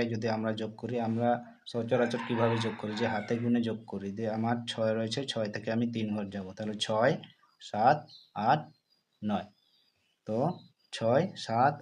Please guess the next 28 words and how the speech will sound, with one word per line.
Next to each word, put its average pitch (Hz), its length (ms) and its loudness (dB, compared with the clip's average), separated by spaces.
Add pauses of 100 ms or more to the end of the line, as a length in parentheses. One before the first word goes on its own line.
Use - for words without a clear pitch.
(160)
আট, 127 200 6
নয়। 101 240 -2
তো 110 120 -4
কত 110 220 -4
পেলাম? 117 320 0
ছয় 110 240 0
আর 110 160 0
তিন 113 200 -2
যোগ 113 220 0
করলে 113 220 -2
আমি 117 220 2 (520)
নয় 110 280 -2
পেলাম। 92 240 -8 (340)
এভাবে 123 400 2
যদি 123 300 0
হাতের 131 480 0
রেখায় 127 460 0
আমি 113 240 0 (140)
গুণে 117 340 0
যোগটা 113 380 0
করি, 110 280 0 (460)
সেক্ষেত্রে 117 460 0
আমার 117 300 4 (220)
অনেকটা 117 360 -2
সময় 117 440 0 (320)
কিন্তু 113 340 0 (520)
চলে 110 240 -2
যাবে। 92 240 -6